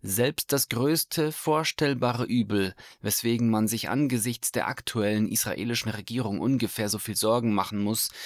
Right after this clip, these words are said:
wie bei Trump mit seinem roten Knopf, ein möglicher Einsatz einer israelischen Atombombe gegen Iran,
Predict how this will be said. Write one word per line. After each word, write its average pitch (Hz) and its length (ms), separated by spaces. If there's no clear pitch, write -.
wie 110 120
bei 104 160
Trump 120 580
mit 90 160
seinem 98 260
roten 101 440
Knopf, - 680
ein 90 180
möglicher 113 420
Einsatz 110 520
einer 104 200
israelischen 117 560
Atombombe 95 680
gegen 98 260
Iran, 101 640